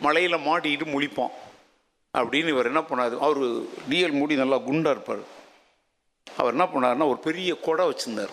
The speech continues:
கொடையை எடுத்துக்கிட்டு சினிமா கொட்டகையினுடைய வாசல்ல வந்து நின்னாருங்க. செகண்ட் ஷோ சினிமா முடிச்சு வெளியே வர்றாங்க. இங்க மழை ஊத்துறதுனால நிறைய பேர் என்ன செய்ய முடியல.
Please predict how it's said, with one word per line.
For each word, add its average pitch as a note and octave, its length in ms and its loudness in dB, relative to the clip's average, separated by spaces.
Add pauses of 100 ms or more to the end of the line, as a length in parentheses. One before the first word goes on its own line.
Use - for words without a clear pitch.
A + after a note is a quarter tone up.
கொடையை E3+ 500 2
எடுத்துக்கிட்டு B2+ 840 0 (280)
சினிமா A3 580 0
கொட்டகையினுடைய C#3 720 0
வாசல்ல B2 680 0
வந்து B2 240 -2
நின்னாருங்க. G2+ 480 -4 (600)
செகண்ட் G#3+ 440 2
ஷோ E3+ 140 0
சினிமா F3+ 500 2
முடிச்சு C3+ 680 -2 (220)
வெளியே F#3 300 4
வர்றாங்க. D3 460 2
இங்க E3+ 200 -2
மழை D#3+ 340 4
ஊத்துறதுனால E3+ 760 2
நிறைய E3+ 400 4
பேர் E3+ 160 2
என்ன D3+ 160 2
செய்ய D#3+ 200 2
முடியல. C#3+ 600 0